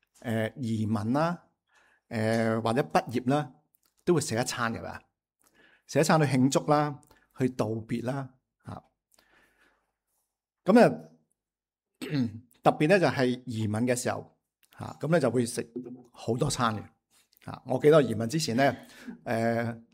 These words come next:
同事有一餐啦，同學有一餐啦，屋企人啦，分幾餐噉樣。 <clears throat> 噉啊，食咗好多餐。噉未移民以先呢，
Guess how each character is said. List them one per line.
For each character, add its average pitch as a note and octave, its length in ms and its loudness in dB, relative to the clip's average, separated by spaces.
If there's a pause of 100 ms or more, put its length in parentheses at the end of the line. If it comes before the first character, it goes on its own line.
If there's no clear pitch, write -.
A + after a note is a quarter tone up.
(120)
同 A2+ 180 -4
事 A#2+ 140 -2
有 B2 140 4
一 E3 60 4
餐 D#3 200 0
啦， D3+ 320 2
同 A#2+ 180 -6
學 A2 140 -2
有 A#2+ 60 0
一 D3 40 -2
餐 D#3 200 2
啦， D3+ 260 2
屋 D3+ 80 0
企 - 80 -2
人 C3+ 120 6
啦， C#3+ 140 6
分 D3 160 -2
幾 C3+ 160 0
餐 C3+ 220 -2
噉 C3 80 2 (100)
樣。 A#2 240 -2 (1000)
<clears throat> B3 580 8
噉 G3 140 4
啊， - 20 4
食 D#3 120 0
咗 D3+ 120 4
好 D#3 100 2
多 D#3+ 140 6
餐。 B2+ 420 0 (1500)
噉 G#3 220 10
未 C#3 180 10
移 A#2+ 160 4
民 A2+ 180 4
以 C3+ 80 4
先 E3+ 240 2
呢， E3+ 80 6